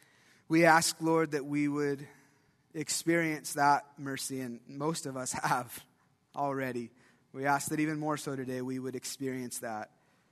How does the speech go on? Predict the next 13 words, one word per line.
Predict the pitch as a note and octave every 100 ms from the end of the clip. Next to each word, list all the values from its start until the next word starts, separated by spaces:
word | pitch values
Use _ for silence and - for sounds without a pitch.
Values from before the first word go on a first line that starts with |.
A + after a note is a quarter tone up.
| _ _ _ _ _ _ _ _ - _
Ask | C#3 C#3+ C3
that | D#3+
you | E3+ E3+
would | D#3+ D#3+ D3+ D3 - _ _ _ _ _
anoint | E3 D#3 D#3 E3+ E3+ E3+ - _ _ _ _
my | D3+ D#3+
words, | E3+ E3 E3+ F#3 G3 F3+ D#3
you |
would | D#3
anoint | D3+ D#3 D#3+ D#3
me, | D#3 D#3+ E3
Lord. | E3 D#3+
I, | D3+ D3+